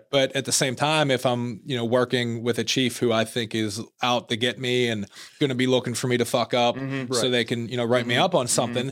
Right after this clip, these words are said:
Speaker 3: Right.
Speaker 1: I'm gonna be a little bit more apprehensive, and I'm not gonna wanna work with
Speaker 2: Mm-hmm.
Speaker 1: that person. But
Speaker 3: Exactly.
Speaker 1: I don't think that's just with a chief, though. That's with
Speaker 2: Right.
Speaker 1: anybody. And
Speaker 2: How was your experience with your, like, working side by
Speaker 3: It
Speaker 2: side with
Speaker 3: was,
Speaker 2: your chief?
Speaker 3: I mean, it was just like working with, uh, another patrolman,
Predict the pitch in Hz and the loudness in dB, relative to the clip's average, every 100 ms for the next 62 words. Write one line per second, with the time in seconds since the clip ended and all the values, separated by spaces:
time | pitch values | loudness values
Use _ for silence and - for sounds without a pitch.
0 | 131 123 151 143 147 143 139 135 131 135 | -6 -4 0 2 2 2 4 4 2 0
1 | 135 127 123 117 185 170 120 120 123 131 | 0 0 -2 0 0 0 0 -2 -2 0
2 | 123 175 - 123 107 107 107 104 98 117 | 0 0 -2 -4 -2 -4 -4 -4 -4 -6
3 | 107 101 - 101 - 104 110 101 101 101 | -6 -6 -8 -10 -8 -6 -4 -4 -4 -8
4 | 95 - - 135 143 - _ _ 147 135 | -16 -10 -2 0 0 -6 _ _ 0 0
5 | 127 - 127 135 123 - 151 180 92 101 | 0 0 0 0 0 2 2 2 0 -2
6 | 127 131 127 123 110 92 - 113 180 180 | 0 2 2 2 0 -4 -4 -2 2 2
7 | 151 220 220 131 117 113 117 131 185 175 | 2 0 -2 -6 -6 -8 -10 -6 -6 -8
8 | _ 117 131 127 127 117 127 117 - 127 | _ -8 -6 -4 -6 -6 -6 -2 -2 0
9 | 180 147 160 - - 160 170 160 160 175 | 2 2 0 -2 -2 2 4 4 2 0
10 | 139 - 160 - 160 131 131 151 151 147 | -2 0 0 2 2 2 2 2 2 0
11 | 131 143 139 - 131 131 123 123 120 131 | 2 2 0 0 2 4 2 0 0 2
12 | 135 139 139 135 135 135 131 143 175 113 | 2 2 2 0 -6 -4 2 2 2 -4